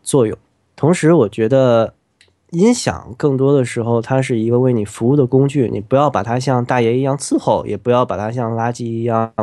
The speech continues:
鄙视。正确的看待它，正确的看待它的变化，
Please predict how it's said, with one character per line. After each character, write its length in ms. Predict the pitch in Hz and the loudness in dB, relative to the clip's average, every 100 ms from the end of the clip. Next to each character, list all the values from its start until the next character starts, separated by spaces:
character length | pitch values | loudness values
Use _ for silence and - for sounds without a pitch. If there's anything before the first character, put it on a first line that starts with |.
| 107 - | -6 -8
鄙 140 | 131 | -10
视。 340 | - - 120 - - - _ _ _ _ _ _ _ _ _ _ | -8 -6 -6 -6 -20 -20 _ _ _ _ _ _ _ _ _ _
正 220 | - 214 156 | 0 2 4
确 160 | 170 | 2
的 80 | 135 | 0
看 200 | - 190 | -2 -2
待 180 | 151 104 | -2 -2
它， 280 | 101 95 101 | -6 -8 -8
正 180 | 123 | -8
确 140 | 117 120 | -4 -2
的 80 | 107 | -2
看 180 | - | -2
待 100 | 123 | -2
它 100 | 110 | 0
的 100 | 117 | -2
变 220 | 120 151 107 | 0 0 0
化， 260 | 110 - | -4 -6